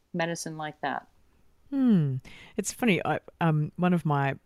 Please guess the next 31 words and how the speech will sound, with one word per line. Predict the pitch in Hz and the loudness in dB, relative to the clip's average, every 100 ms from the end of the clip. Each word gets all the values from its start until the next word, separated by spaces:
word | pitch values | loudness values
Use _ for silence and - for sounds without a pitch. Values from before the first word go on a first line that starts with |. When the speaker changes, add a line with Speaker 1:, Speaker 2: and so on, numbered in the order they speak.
| _ _ _ - | _ _ _ 0
Speaker 2:
goals | 147 139 139 | 2 2 -2
for | - | -4
this | 147 135 - | -4 -2 -2
year | 135 127 | -2 0
is | 127 - | -2 -6
to | - - | -6 -2
incorporate | 135 127 131 131 135 - 143 131 120 - - - | 0 0 -2 -4 -4 -4 -2 -2 -4 -8 -12 -8
acupuncture | 139 - 143 135 - 135 127 - | -10 -8 -8 -6 -4 -4 -4 -6
back | 123 - | -10 -8
into | 127 127 131 | -6 -6 -6
my, | 127 127 131 143 - _ - | -4 -2 -2 -2 -4 _ -8
um, | 131 123 123 120 - - - - - - _ | -8 -6 -8 -10 -14 -16 -16 -16 -20 -20 _
into | 214 151 | -6 -4
my | 131 | -4
regular | 127 131 143 127 | -2 -2 -2 -2
life. | 123 127 127 - | -2 0 -2 -4
And | 135 | -4
my | 131 131 | 0 0
naturopath, | 131 131 - - - 135 - - - | 0 -2 -4 -8 -4 -4 -6 -12 -6
um, | 131 | -4
is | 135 131 | -4 -2
in | 131 127 | -4 -4
practice | - - - 135 - | -8 -10 -8 -10 -8
with | 139 | -6
her | 131 127 | -4 -4
husband, | - 135 - 311 - | -6 -8 -6 -8 -4
who's | 143 131 | -4 -4
also | - 131 | -4 -4
a | |
naturopath, | 127 - - - 135 - | -2 -4 -8 -8 -8 -8
but | - | -8